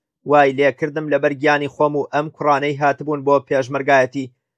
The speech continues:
ساتێک بە ئاسوودەی و دڵنیایی ئیسراحەت نەکەم و هەمیشە نیگەران بووم لە ڕوودانی کارە ساتێک. زۆربەی شەوان کە هەوای پاییزێکی خۆش بوو، دەچوومە سەربانی مەقەڕ و لەسەر سنگ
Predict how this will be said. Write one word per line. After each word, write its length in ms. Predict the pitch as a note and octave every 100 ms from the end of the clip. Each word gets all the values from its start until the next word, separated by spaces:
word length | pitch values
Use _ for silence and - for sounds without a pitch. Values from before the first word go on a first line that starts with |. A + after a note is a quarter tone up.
| _ -
ساتێک 440 | C#3+ D3+ D#3+ C#3+
بە 120 | C#3
ئاسوودەی 540 | C3+ C#3+ - C#3 C3+ C#3+
و 80 | C#3+
دڵنیایی 500 | C#3+ C#3 C3+ C#3+ -
ئیسراحەت 480 | C#3+ C#3 C3+ D3 C3+
نەکەم 300 | C#3 C3+ C3+
و 140 | B2+ - _ _ _ C#3+
هەمیشە 440 | C#3+ C#3 B2+ D#3
نیگەران 420 | D#3 C#3 C#3+ D3
بووم 200 | C3+ C#3 B2+ _ _ _ _
لە 120 | B2+ C#3
ڕوودانی 600 | C3+ B2+ C#3+ C3 C3 B2+ _ _ _ _ _ _ _
کارە 240 | C3+ B2 B2
ساتێک. 440 | - A#2 - - _ _ _ _ _
زۆربەی 400 | B2+ C3 B2 D3
شەوان 340 | - D3+ D3+ D#3+ _ _ _ D3
کە 40 |
هەوای 380 | C#3+ C#3 D3 D3+
پاییزێکی 600 | D#3 D3 C#3+ C#3+ C#3 C#3+
خۆش 200 | - D3 B2+
بوو، 220 | C#3+ C3 _ _ _
دەچوومە 480 | C3+ C3 D3+ D#3 D3+ C#3
سەربانی 640 | - C3+ C3 D3 D3+ C#3+
مەقەڕ 280 | C#3 D3+ D3
و 160 | C#3 _ _ _ C#3
لەسەر 380 | C3+ - C3+
سنگ 300 | B2+ - D#3+